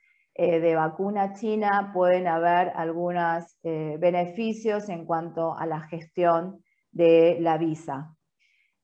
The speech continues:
Em, la aplicación actualmente es todo online, la embajada no está atendiendo al público, se solicita de forma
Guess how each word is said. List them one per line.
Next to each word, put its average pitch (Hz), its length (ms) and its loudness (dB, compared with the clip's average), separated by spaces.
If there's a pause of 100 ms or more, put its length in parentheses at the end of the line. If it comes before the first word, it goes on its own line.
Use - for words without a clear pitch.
(120)
Em, 180 760 0
la 185 120 6
aplicación 214 520 2
actualmente 254 960 0
es 202 160 -8
todo 208 560 2
online, 220 720 0
la 175 120 -2
embajada 175 580 -2
no 208 240 -2
está 208 260 -4
atendiendo 185 680 -2
al 165 200 -4
público, 247 680 -2
se - 240 -6
solicita 175 960 -4
de 165 100 -6
forma 165 720 -6